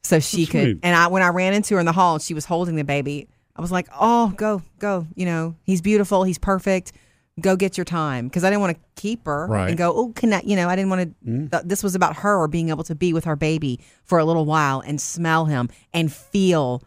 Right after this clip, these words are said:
Speaker 1: right. You know what I mean? And you should have seen that baby boy looking at her.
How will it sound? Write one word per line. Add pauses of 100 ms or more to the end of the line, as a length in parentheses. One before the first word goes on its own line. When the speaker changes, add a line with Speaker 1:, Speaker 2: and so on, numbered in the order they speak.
(120)
Speaker 1:
right.
You
know
what
I
mean? (240)
And
you
should
have
seen
that
baby
boy
looking
at
her.